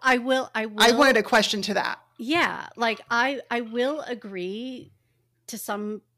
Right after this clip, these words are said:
Speaker 1: point with that, because I, I feel like the writers tried to make sense when they went with sort of the putting overflow theory of chaos. When you compress all the chaos of the universe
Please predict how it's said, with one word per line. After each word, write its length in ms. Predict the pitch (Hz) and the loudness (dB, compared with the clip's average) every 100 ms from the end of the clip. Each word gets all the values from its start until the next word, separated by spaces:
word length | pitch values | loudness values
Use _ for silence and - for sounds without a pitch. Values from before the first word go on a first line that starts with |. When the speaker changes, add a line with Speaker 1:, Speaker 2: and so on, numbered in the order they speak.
| _ _ | _ _
Speaker 1:
point 260 | 233 233 | -12 -10
with 140 | 254 269 | -8 -6
that, 180 | 269 - | -6 -6
because 640 | 240 233 208 202 - - _ _ | -8 -4 -4 -6 -10 -12 _ _
I, 300 | - 208 196 - _ _ _ _ _ _ _ _ | -4 -4 -4 -10 _ _ _ _ _ _ _ _
I 120 | 233 233 | -6 -4
feel 200 | 320 349 | -4 -4
like 180 | 392 | -4
the 100 | 294 | -8
writers 480 | 226 208 208 208 - - _ - | -6 -6 -6 -10 -12 -18 _ -14
tried 840 | - - 175 170 190 294 359 285 - _ | -14 -12 -8 -4 -4 -4 -6 -10 -12 _
to 100 | - | -6
make 240 | 277 262 | -6 -6
sense 500 | - 240 254 330 - - | -6 -4 -4 -6 -12 -18
when 320 | 214 214 226 | -12 -8 -6
they 160 | 214 202 | -6 -6
went 260 | 196 202 170 | -6 -8 -8
with 140 | 196 | -12
sort 260 | - 214 190 | -10 -8 -8
of 140 | 190 | -8
the 220 | 196 180 - | -8 -8 -10
putting 380 | - 202 196 180 - | -8 -4 -4 -6 -8
overflow 720 | 165 175 190 - 214 208 220 | -8 -6 -10 -8 -6 -6 -6
theory 480 | - 190 185 196 - | -8 -8 -6 -8 -10
of 380 | 185 175 165 - - | -8 -8 -8 -14 -14
chaos. 580 | 175 165 175 254 - - | -10 -6 -6 -8 -12 -10
When 220 | 202 185 | -6 -4
you 300 | 185 180 175 _ _ _ _ - | -4 -6 -10 _ _ _ _ -12
compress 400 | 233 - 220 - - | -12 -8 -10 -10 -8
all 120 | 190 | -6
the 100 | 196 | -6
chaos 560 | - 226 202 196 - - _ _ _ _ _ _ | -8 -8 -6 -6 -8 -14 _ _ _ _ _ _
of 100 | 220 | -10
the 80 | 190 | -8
universe 440 | 196 196 185 175 | -6 -6 -6 -10